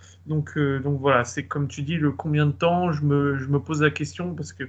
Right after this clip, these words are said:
c'est une année, je trouve, en N F L où on voit tellement de blessures là,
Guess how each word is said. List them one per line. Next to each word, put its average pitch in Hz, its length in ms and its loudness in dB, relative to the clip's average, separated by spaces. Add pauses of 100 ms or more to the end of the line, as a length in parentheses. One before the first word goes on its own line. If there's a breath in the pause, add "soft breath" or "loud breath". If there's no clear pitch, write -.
(320 soft breath)
c'est - 240 -2
une 151 120 2
année, 156 260 2
je 170 100 -4
trouve, 160 220 -4
en 139 180 2
N 139 180 0
F 139 100 -6
L 165 140 2
où 139 240 0
on 143 140 0
voit 139 160 0
tellement 175 300 0
de 165 60 2
blessures 151 500 2
là, 160 200 -2